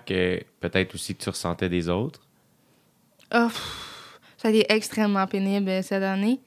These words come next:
Speaker 2: Euh, parce qu'en plus de ça, euh, on était, d'habitude, on, on s'entraîne avec un groupe, on a du fun, tu sais, on, s'entraîner tout seul, c'est difficile. S'entraîner avec une gang, tu te lèves trois, quatre à, à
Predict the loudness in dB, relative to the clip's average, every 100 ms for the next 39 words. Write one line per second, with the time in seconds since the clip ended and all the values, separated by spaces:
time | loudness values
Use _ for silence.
0 | _ _ _ _ _ _ -6 -2 2 2
1 | 2 2 0 -2 -4 -8 _ _ _ _
2 | -6 -4 2 2 4 4 4 4 6 6
3 | 4 -2 _ -8 0 2 4 4 2 2
4 | 0 -2 -6 _ _ _ _ _ _ _
5 | -20 -18 -10 0 0 2 4 4 0 -2
6 | -2 -2 2 2 2 2 2 4 6 4
7 | 2 -6 -20 -20 -20 -8 -2 -2 -2 4
8 | 6 8 6 2 2 -4 -8 -20 -16 4
9 | 4 8 10 10 10 6 -8 -8 0 0
10 | 8 10 12 8 2 -8 -2 0 0 2
11 | 4 6 6 6 6 6 6 6 6 8
12 | 8 6 2 6 6 6 2 -4 _ -14
13 | -2 4 4 8 8 8 6 6 6